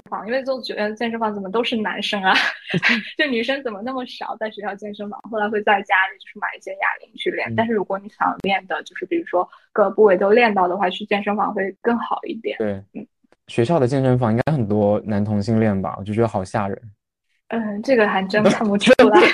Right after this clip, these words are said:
Speaker 2: <laughs>
Speaker 1: <laughs> 我的，我的雷达没有那么响，<laughs> 没有那么准确。
Speaker 2: 这样吗？
Speaker 1: 嗯，
Speaker 2: OK。
Speaker 1: 应该是会有一些的。
Speaker 2: 嗯。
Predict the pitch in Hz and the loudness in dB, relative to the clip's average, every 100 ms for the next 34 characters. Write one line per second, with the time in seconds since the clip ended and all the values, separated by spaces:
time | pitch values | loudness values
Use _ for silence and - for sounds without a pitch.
0 | - - - 381 277 294 - 330 480 320 | 4 2 4 4 4 4 4 2 2 2
1 | 269 226 220 214 220 226 220 214 214 220 | 4 2 2 -2 0 2 2 2 0 0
2 | 214 208 - - 269 285 226 247 151 127 | -2 -4 -2 2 4 4 2 2 4 4
3 | 117 107 104 110 - - _ - 202 196 | 4 2 0 -4 -10 -18 _ -16 -12 -10
4 | - 202 240 311 370 - 269 233 190 - | -8 -6 -4 -4 -6 -6 -4 -2 -2 -2
5 | - - - - - - - 104 104 | -6 -6 -10 -8 -10 -10 -4 -2 -2